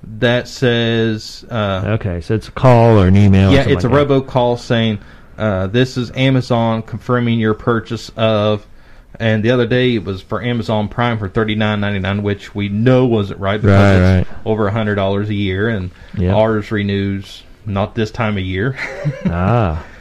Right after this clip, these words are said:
Speaker 1: So that was a red flag. And then, uh, a lot of times they'll hit you with, uh, "This is calling to confirm your purchase of a twelve hundred dollar, uh,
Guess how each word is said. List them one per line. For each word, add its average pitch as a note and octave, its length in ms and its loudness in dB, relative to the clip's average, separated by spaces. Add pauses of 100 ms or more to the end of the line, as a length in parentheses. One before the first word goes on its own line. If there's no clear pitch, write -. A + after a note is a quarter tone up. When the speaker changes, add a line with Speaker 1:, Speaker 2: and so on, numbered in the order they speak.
(160)
Speaker 1:
So G#2+ 440 0 (280)
that B2 320 0
was A#2+ 180 -6
a A2+ 60 -6
red G#2 220 -2
flag. F#2+ 320 -4
And G2 160 -4
then, A2+ 280 -2 (520)
uh, F#2+ 280 -2 (280)
a - 40 -12
lot A#2 200 2
of C#3+ 80 -8
times A2+ 240 -4
they'll G#2+ 140 -2
hit A2 260 -4
you A2 80 -2
with, G#2+ 240 0
uh, F#2+ 100 -2
"This C3 220 -2
is - 60 -16
calling C3 280 -2
to A#2 60 -10
confirm A2+ 300 -6
your A2+ 100 -6
purchase G#2+ 640 -4
of G#2 460 -2
a G2 420 -6 (440)
twelve A2 320 -2
hundred G#2 200 -2
dollar, F#2+ 460 -2 (600)
uh, F#2 280 -6